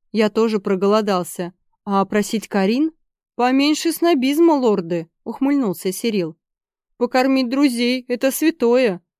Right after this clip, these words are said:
Нас-то в замок не пускают, а там, небось, столы ломятся от явств. Вот и напрягите своих леди,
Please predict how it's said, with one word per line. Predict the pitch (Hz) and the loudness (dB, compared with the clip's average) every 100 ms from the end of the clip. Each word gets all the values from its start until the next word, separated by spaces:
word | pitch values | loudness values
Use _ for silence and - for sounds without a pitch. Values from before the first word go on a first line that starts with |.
| _ _ | _ _
Нас-то | 277 226 - 196 | 0 0 0 -4
в | |
замок | 196 202 190 190 | -2 0 0 0
не | 208 196 | -2 -2
пускают, | 214 - 302 330 240 - _ _ _ _ _ | -4 -4 0 2 0 -2 _ _ _ _ _
а | 196 196 | -4 -2
там, | 226 247 277 | 0 2 4
небось, | 269 269 277 | 2 0 -2
столы | - 339 311 214 214 | 0 0 2 2 2
ломятся | 254 220 190 185 202 | 2 0 0 -2 -8
от | - 233 262 | -6 -8 -2
явств. | 262 226 - - _ _ _ _ _ _ | -2 -2 -6 -20 _ _ _ _ _ _
Вот | 233 247 254 | -2 -2 0
и | |
напрягите | 262 262 320 262 226 202 | 0 2 2 2 -2 -2
своих | 196 214 220 226 | -4 0 -2 0
леди, | 247 196 170 170 | 2 2 0 -8